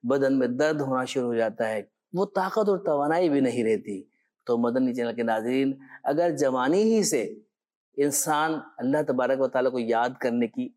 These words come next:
عادت بنائے، اگر اللہ تبارک و تعالیٰ کی بارگاہ میں سجدہ ریز ہونے کا ذہن بنائے، بڑھاپے کے اندر بھی اس عمل کو جاری رکھے،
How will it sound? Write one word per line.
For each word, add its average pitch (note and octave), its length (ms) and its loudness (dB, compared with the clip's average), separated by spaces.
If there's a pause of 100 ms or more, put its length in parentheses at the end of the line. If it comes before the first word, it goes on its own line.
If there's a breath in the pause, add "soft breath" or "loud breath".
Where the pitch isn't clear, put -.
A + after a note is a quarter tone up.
(160)
عادت A2 340 0
بنائے، G2+ 440 -6 (460 soft breath)
اگر F3 400 0 (180)
اللہ D#3+ 280 2
تبارک D#3 300 0
و D3+ 100 2
تعالیٰ D3 220 -2
کی D3 60 4
بارگاہ C3+ 320 2
میں D3 80 0
سجدہ C3+ 340 0
ریز C#3+ 280 2
ہونے C3 240 2
کا B2+ 200 -2 (100)
ذہن C3+ 500 -2
بنائے، G#2+ 420 0 (400 soft breath)
بڑھاپے F3 460 0
کے G#3 100 2
اندر F3+ 200 2
بھی F3+ 200 2
اس F#3+ 140 0
عمل E3+ 240 0
کو D3+ 220 0
جاری C#3+ 340 2
رکھے، B2+ 420 -2